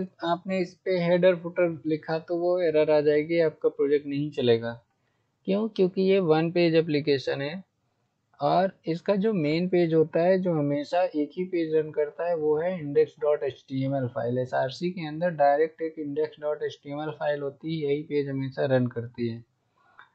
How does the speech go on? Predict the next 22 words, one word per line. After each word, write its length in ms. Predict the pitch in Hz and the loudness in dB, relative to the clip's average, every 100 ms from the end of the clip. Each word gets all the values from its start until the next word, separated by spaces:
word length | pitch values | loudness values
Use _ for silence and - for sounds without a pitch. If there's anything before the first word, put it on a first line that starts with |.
| _ - | _ -6
और 140 | 160 175 | 0 4
आप 140 | 190 | 4
देखिए 320 | 185 196 226 | 4 2 2
यहाँ 300 | 220 190 190 | 2 0 0
पे 120 | 190 | 2
आपको 260 | 185 180 185 | 2 2 2
एक 160 | 185 151 | 4 6
basic 400 | 156 160 175 160 | 4 4 -2 -2
structure 420 | - 156 - 160 | -4 -6 0 2
वैसा 320 | 143 135 135 | 4 2 2
ही 140 | 156 151 | 2 2
मिल 180 | 147 143 | 0 -2
रहा 240 | 147 151 | -2 -4
है, 240 | 170 147 | -6 -8
head, 320 | 143 143 151 156 - _ _ _ _ _ _ - | 0 2 2 -4 -20 _ _ _ _ _ _ -2
body, 440 | 131 131 127 135 147 139 _ _ _ _ 131 | 6 8 8 4 -2 -8 _ _ _ _ -8
है 100 | 139 | -6
ना। 200 | 190 - _ _ _ _ _ _ _ _ _ _ _ _ _ _ _ - | -6 -10 _ _ _ _ _ _ _ _ _ _ _ _ _ _ _ -4
तो 80 | 165 | 0
that 320 | 160 175 254 233 | 4 4 4 4
means 280 | 170 196 - - _ _ - | 2 2 -4 -14 _ _ -6
आप, 300 | 156 214 | -2 -2